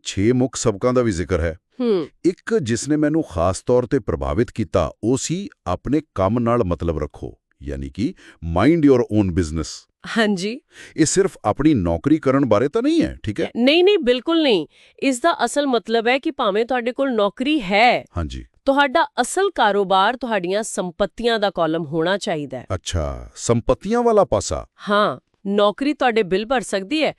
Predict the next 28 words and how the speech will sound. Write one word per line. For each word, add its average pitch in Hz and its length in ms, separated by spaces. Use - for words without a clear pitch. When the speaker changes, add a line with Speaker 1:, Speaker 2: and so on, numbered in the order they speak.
Speaker 2:
ਪਰ 226 160
ਅਸਲ 311 260
ਦੌਲਤ 214 440
ਤਾਂ 285 120
ਸੰਪਤੀਆਂ 214 760
ਬਣਾਉਣ 175 320
ਨਾਲ 156 180
ਆਉਂਦੀ 143 360
ਹੈ। - 40
Speaker 1:
ਹੂੰ। 92 520
Speaker 2:
ਇਸ 392 280
ਲਈ 269 320
ਅਸਲੀ 339 280
ਨੌਕਰੀ 285 480
ਦੇ 302 140
ਨਾਲ-ਨਾਲ 175 640
ਆਪਣਾ 320 320
ਸਮਾਂ 247 580
ਤੇ 302 80
ਪੈਸਾ 220 580
ਉਹਨਾਂ 285 340
ਚੀਜ਼ਾਂ 247 360
ਵਿੱਚ 226 240
ਲਾਓ 180 300
ਜੋ 277 260
ਆਮਦਨ 226 420
ਪੈਦਾ 175 320
ਕਰਨ। 127 300